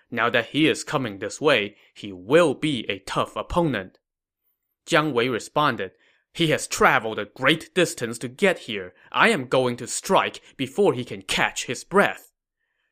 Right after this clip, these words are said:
So Jiang Wei left the General Zhang Yi in charge of continuing the siege on the town and ordered Xiahou Ba to go face Chen Tai, while he himself went to take on Deng Ai. But he had not gone two miles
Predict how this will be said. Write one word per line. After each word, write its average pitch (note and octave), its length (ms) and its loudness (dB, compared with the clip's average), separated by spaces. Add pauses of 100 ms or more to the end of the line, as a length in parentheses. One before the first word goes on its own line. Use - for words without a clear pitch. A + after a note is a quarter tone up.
(120)
So C3+ 280 2
Jiang A#3 300 4
Wei E3 160 4
left D3 340 2
the A#2+ 100 -2
General A#2+ 480 0
Zhang E3 360 2
Yi D3+ 220 0
in G#2+ 200 -6
charge A#2 460 -2
of G2+ 100 -8
continuing A2 640 -6
the G#2 80 -6
siege A#2+ 560 -4
on C3 220 0
the G#2+ 80 -4
town C#3+ 480 0 (200)
and C3+ 240 0
ordered F3 360 2
Xiahou B2 400 0
Ba C3 260 4
to A2+ 80 -14
go C3+ 240 2
face D#3 400 0
Chen G#2+ 240 -8
Tai, A#2+ 400 2 (200)
while A2+ 180 4
he E3+ 220 -2
himself B2+ 600 0
went B2 220 0
to A#2 80 -14
take B2+ 280 -6
on G2+ 200 -4
Deng C3+ 240 2
Ai. C#3+ 300 2 (440)
But A#2+ 360 2 (200)
he D3 120 -2
had A#2 120 0
not D#3 320 2
gone D3+ 260 2
two A3 300 -4
miles C3 640 2